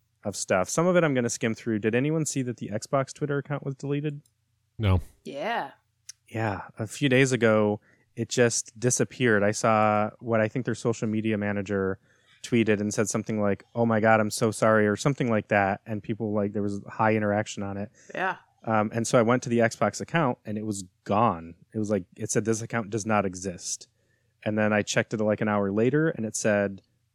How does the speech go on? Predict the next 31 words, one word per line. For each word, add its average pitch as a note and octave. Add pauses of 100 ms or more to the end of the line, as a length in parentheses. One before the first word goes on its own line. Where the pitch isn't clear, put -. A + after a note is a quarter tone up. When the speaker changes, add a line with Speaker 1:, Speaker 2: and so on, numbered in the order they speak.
(220)
Speaker 1:
"Sorry, B2
there's A2
nothing G2+
here." F#2
So A2
it G#2
existed, G#2+
but G2+
it G#2
had, G2+
like, F#2
zero G2+
followers, G2 (260)
no G#2
tweets. - (580)
Um, G2 (160)
it A#2+ (260)
went B2+
back B2+
up, A#2+
I A2
think, A#2+
like, A2
a G#2
day G#2+
later G#2
with -
a G#2
few A#2
thousand G#2+
followers. C3